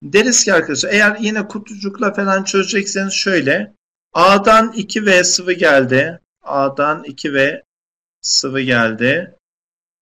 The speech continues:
Bu neydi? Alkol. B'den üç V sıvı geldi. Bu neydi? Su. Toplam beş V'lik karışım oldu. Yüzde kaçı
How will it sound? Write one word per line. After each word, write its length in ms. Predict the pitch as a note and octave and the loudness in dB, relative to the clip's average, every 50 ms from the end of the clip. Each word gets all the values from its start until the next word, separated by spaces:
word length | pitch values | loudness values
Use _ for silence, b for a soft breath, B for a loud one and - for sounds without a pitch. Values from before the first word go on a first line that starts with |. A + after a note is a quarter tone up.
| _ _ _ - | _ _ _ -6
Bu 120 | F3+ F#3 | -4 -2
neydi? 280 | F#3+ F3+ E3+ D#3 D3 G3 | 0 2 2 2 0 0
Alkol. 480 | G3 E3+ D#3+ D#3 D3 - - C#3 A#2 G2+ - - _ _ _ _ _ _ _ _ _ _ _ _ _ _ _ _ _ _ _ _ _ _ _ _ - | 2 2 2 2 0 0 0 0 0 0 -2 -10 _ _ _ _ _ _ _ _ _ _ _ _ _ _ _ _ _ _ _ _ _ _ _ _ -14
B'den 640 | B2+ A#2+ C#3+ F3 F#3+ G3+ G3+ G3 A3 G#3+ G#3+ G#3+ G#3+ | -4 0 2 4 4 4 4 4 4 4 4 4 0
üç 320 | A3 A3 G3+ - - G3 | -4 -4 -4 -4 -2 0
V 200 | F3+ F3 D#3+ D3+ | 4 4 4 4
sıvı 280 | C#3+ - - C#3+ C#3 C#3+ | 2 0 -2 -2 -2 -2
geldi. 720 | C3 C#3 C3 C3 C3 C3 B2+ D3+ E3 F3 F#3 F3+ F3+ - _ _ _ _ _ _ _ _ | 0 2 2 2 2 0 0 0 0 0 0 -2 -6 -14 _ _ _ _ _ _ _ _
Bu 140 | F3+ F#3+ F#3+ | -4 -2 0
neydi? 540 | F#3+ F3 E3+ E3 E3 F3 F3+ F#3 F#3 F#3+ F#3+ - _ - | 2 2 2 2 2 2 0 0 0 -4 -10 -18 _ -14
Su. 720 | - - - - - - D3 C3 A#2 G2+ - - - _ _ _ _ _ _ _ _ _ _ _ _ _ _ _ _ _ _ _ _ _ _ - | -10 -4 -2 0 2 2 2 2 0 0 -2 -6 -14 _ _ _ _ _ _ _ _ _ _ _ _ _ _ _ _ _ _ _ _ _ _ 0
Toplam 580 | - F#3 G3 G3 - A#3+ A3 G#3 G#3 G3+ G3 | 2 2 2 2 0 0 0 2 2 2 2
beş 300 | G#3 G#3 G#3 G3+ - - | 2 2 2 2 0 0
V'lik 320 | G#3 G3 F#3+ F#3+ F#3 F#3 - | 2 2 2 0 -2 -2 0
karışım 440 | G3 F3+ F3 F3 F3 - G3+ G3 | 0 0 0 0 -2 -2 -2 0
oldu. 560 | F#3 F3 D#3+ D3+ C3 C#3+ D3+ E3 F3 G3+ G3 _ _ _ _ _ _ _ _ _ _ - | 2 2 2 0 0 0 2 2 0 -2 -4 _ _ _ _ _ _ _ _ _ _ -16
Yüzde 600 | C3 C3+ D#3 F#3+ G3+ G3 G3 - G#3+ G#3 G3+ G3+ | -12 -6 -2 0 0 0 0 0 -2 -2 0 0
kaçı 800 | - G#3 G#3 G3+ G3+ - - G3 F#3+ F#3+ G3 G3+ - - - | 0 0 0 0 0 0 2 4 4 4 2 0 -2 -8 -14